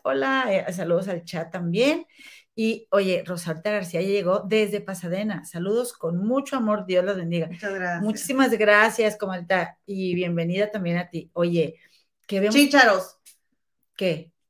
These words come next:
Speaker 2: Y dice la mariposita, que,
Speaker 1: Ah.
Speaker 2: que el, el, la comida típica de aquí, porque es lo que hay aquí, o sea, lo que se da en la tierra. Esta ciudad, en este país,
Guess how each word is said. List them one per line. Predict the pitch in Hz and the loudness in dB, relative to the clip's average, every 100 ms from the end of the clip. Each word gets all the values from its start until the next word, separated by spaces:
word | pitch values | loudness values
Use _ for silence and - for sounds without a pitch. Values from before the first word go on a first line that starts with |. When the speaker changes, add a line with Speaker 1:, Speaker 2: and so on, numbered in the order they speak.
| _ | _
Speaker 2:
Y | - 202 | -10 -6
dice | 208 226 | -4 -2
la | 226 | 0
mariposita, | 214 202 185 175 - - | 0 -4 -4 -6 -6 -4
que, | 233 240 233 | 0 2 2
Speaker 1:
Ah. | 175 | 0
Speaker 2:
que | 175 240 240 240 | 2 4 4 6
el, | 233 233 | 4 2
el, | 240 226 226 220 214 - | 2 2 2 -2 -4 -4
la | 214 214 214 | 0 0 0
comida | 220 226 247 | -2 -2 -4
típica | 269 277 277 269 | -4 -6 -2 0
de | 262 | 0
aquí, | 262 262 254 240 | -2 -6 -8 -4
porque | 247 240 240 240 233 | 0 2 2 0 -2
es | 220 214 | 0 0
lo | 233 233 | -2 0
que | 214 | 0
hay | 185 190 | 2 0
aquí, | 190 - 262 226 - _ - _ _ _ | -2 -4 -4 -4 -8 _ -20 _ _ _
o | 208 | -4
sea, | 208 202 | 2 2
lo | 196 202 | 2 0
que | 190 | -2
se | 202 | -2
da | 185 | 0
en | 175 | 0
la | 190 | 0
tierra. | 226 262 294 180 170 _ _ _ _ _ _ _ | 2 2 2 -2 -10 _ _ _ _ _ _ _
Esta | 214 220 202 202 208 | -2 0 0 0 -2
ciudad, | 214 240 226 | 0 0 2
en | 214 | 0
este | 202 - 233 | -2 0 0
país, | 233 226 208 202 214 240 - | 2 2 2 0 -2 -6 -12